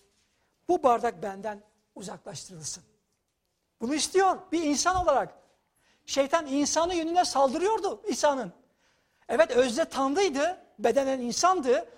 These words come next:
kurban gerekiyordu çünkü çarmıhta. Onun için bir beden gerekiyordu. Ama değerli kardeşler, o insanın yönüne şeytan saldırdı. "Baba, eğer mümkünse bunu benden uzaklaştır."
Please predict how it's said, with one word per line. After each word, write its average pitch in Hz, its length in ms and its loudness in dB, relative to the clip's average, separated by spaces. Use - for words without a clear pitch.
kurban 294 380 2
gerekiyordu 240 420 -2
çünkü 214 260 -8
çarmıhta. 254 680 -2
Onun 311 160 4
için 320 180 -6
bir 240 140 -4
beden 285 300 0
gerekiyordu. 233 560 -4
Ama 330 440 0
değerli 294 280 2
kardeşler, 330 560 -4
o - 140 2
insanın 320 500 0
yönüne 359 340 -2
şeytan 330 380 0
saldırdı. 330 600 2
"Baba, 349 260 4
eğer 320 320 4
mümkünse 311 1200 0
bunu 262 260 0
benden 226 320 -2
uzaklaştır." 196 760 -10